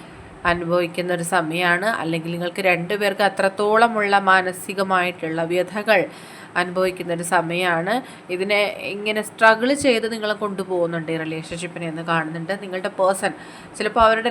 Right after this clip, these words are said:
ലൈഫിന് തന്നെ ഒരു സ്റ്റെബിലിറ്റി ഇല്ലാത്ത സാഹചര്യമായിരിക്കാം, അല്ലെങ്കിൽ മറ്റുള്ളവരുടെ എതിർപ്പ് അത്രത്തോളമുള്ള റിലേഷൻഷിപ്പ് ആയിരിക്കാം. നിങ്ങളുടെ റിലേഷൻഷിപ്പിൽ നിങ്ങൾ തമ്മിൽ എന്തെങ്കിലുമൊക്കെ കാര്യങ്ങളിൽ ഡിഫറൻസസ് ഉണ്ടാവാം, ഏജ് ഡിഫറൻസ് അല്ലെങ്കിൽ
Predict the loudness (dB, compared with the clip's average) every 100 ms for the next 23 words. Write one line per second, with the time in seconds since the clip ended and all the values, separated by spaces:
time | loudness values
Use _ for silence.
0 | 4 4 2 -2 4 6 6 2 -2 -2
1 | -4 -4 -6 -4 0 0 -2 4 6 6
2 | 0 -4 -2 -2 -2 0 0 -2 -4 -6
3 | -8 -10 -16 -2 -2 0 0 2 4 4
4 | 2 0 0 0 -2 0 2 2 0 -2
5 | 0 2 4 4 4 4 0 0 0 -2
6 | -6 -6 -6 -2 -2 -2 -6 -8 -10 -14
7 | -20 -20 -18 -12 -8 -2 0 2 4 2
8 | -2 -4 -4 -4 -6 -8 -6 -8 -6 -4
9 | -2 -2 -2 -2 -2 -4 -8 -6 -6 -4
10 | -6 -4 2 6 6 4 -4 -4 -4 -6
11 | -14 -12 -6 -4 -2 -2 -4 -4 -4 -2
12 | 0 2 2 -2 -4 -4 -4 -4 -4 -4
13 | -4 -6 -6 -6 -6